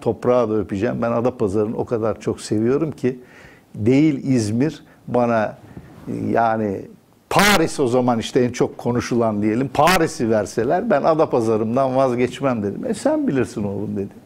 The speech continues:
Nitekim öyle oldu. Geldik. Tabii askerlik o zaman,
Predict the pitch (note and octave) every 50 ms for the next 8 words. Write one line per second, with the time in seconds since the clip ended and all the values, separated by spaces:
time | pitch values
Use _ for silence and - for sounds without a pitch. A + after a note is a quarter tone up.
0 | - - - - - - - - - G#3 G#3+ - C#3+ D3 - D3 D3+ F3 F3+ E3
1 | C#3+ A#2+ G#2+ F#2+ F2+ F2+ F2 G#2 C#3 F3 G3 - - - - - - - - E3
2 | F#3+ F#3 F3+ E3 A#2 A2+ D#3+ - - - - D#3+ D3+ D#3 D#3 C#3+ D3 C#3+ - -
3 | - - F3+ E3 E3 E3+ D#3 D3+ - C#3+ D#3 F3+ E3 - - D#3+ D3 C#3+ E3 E3
4 | F3+ F3+ F3 E3